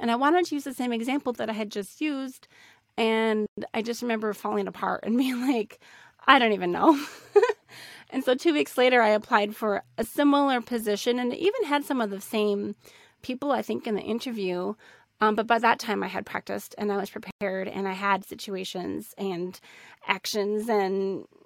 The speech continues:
what is it, tasks and situation, task, actions, and results. Um, I had it all figured out, and I had multiple examples that could go with multiple different scenarios. And so when I ran out, I had another one backed up.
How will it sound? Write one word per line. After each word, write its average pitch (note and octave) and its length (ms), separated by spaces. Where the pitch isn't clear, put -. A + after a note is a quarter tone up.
what F#3+ 160
is F#3 140
it, F3 220
tasks - 560
and F#3+ 520
situation, F4+ 500
task, C#4 480
actions, A#3 400
and F#3+ 120
results. F#3 460
Um, A3 260
I A3+ 80
had D#4 300
it C4+ 100
all A#3+ 160
figured A#3 340
out, G#3+ 220
and G#3 100
I G#3+ 40
had A3 220
multiple B3 600
examples G#3+ 500
that G3+ 140
could G#3+ 160
go G#3 180
with G3 260
multiple G#3+ 440
different G#3 320
scenarios. A#3+ 800
And G#3 480
so G#3+ 180
when G3+ 140
I G3+ 100
ran A#3 240
out, A3 200
I G#3+ 60
had G#3+ 180
another A3 260
one G#3 120
backed G3 240
up. G3 180